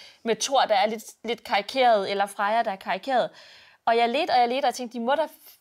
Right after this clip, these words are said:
findes," og det gør de sikkert også. Det gør, jeg bare ikke kunne finde dem. Men jeg kunne ikke finde dem i hvert fald.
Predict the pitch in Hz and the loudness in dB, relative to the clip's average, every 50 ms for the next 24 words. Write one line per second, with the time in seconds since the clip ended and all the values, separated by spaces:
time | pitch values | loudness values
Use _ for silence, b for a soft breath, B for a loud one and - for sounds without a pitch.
0 | _ _ _ _ _ _ _ - 269 277 330 320 - - - 208 262 247 247 262 | _ _ _ _ _ _ _ -6 -4 -4 -2 0 0 0 0 4 4 4 4 4
1 | 247 - 240 214 226 202 190 214 214 240 220 233 220 214 226 226 - 233 226 247 | 0 -4 -2 0 0 2 2 0 -2 -2 -4 -4 0 0 -2 0 0 -2 0 0
2 | 233 202 208 - 208 180 - 226 220 220 214 190 190 _ - 247 277 302 302 285 | 0 0 -2 -4 -10 -10 -8 -8 -6 -6 -8 -10 -12 _ -6 -4 -4 -2 0 0
3 | 269 - - - 202 226 214 190 170 156 - 113 90 - - - - | 0 0 -2 -4 -4 -2 -2 -4 -6 -4 -4 -4 -4 -2 -4 -10 -10